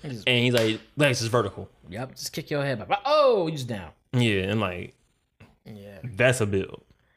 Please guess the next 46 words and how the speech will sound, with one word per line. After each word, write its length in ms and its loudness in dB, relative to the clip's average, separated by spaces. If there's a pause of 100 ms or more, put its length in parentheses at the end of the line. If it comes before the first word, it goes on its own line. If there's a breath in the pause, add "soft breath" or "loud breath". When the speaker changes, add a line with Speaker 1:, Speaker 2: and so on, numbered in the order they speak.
(160)
Speaker 1:
Yeah, 200 -10
that 120 -4
dude 180 -4
was 120 -12
like, 240 -16
I 60 -18
was 80 -18
like, 80 -10
"This 140 -2
dude's 140 -12
a 80 -12
beast." 480 -14
I 140 -12
was 100 -16
like, 140 -14
"Oh, 160 -16 (120)
yeah, 120 -18
I 40 -16
wanna 140 -16
fight 220 -20
him." 200 -20 (200)
Speaker 2:
How 100 -2
much 100 0
does 140 -2
he 80 -2
weigh? 260 -2 (1040 soft breath)
Speaker 1:
I 100 -2
didn't 200 -10
look 100 -18
that 180 -12
up. 200 -14
I 160 -8 (680)
Speaker 2:
I'm 100 2
curious 380 4
now, 400 -2
'cause 120 2
I, 100 6
that's 240 4
a, 40 6
that's 160 4
a 60 6
good 300 4
build. 320 2
Like, 100 2
you 120 6
know, 360 0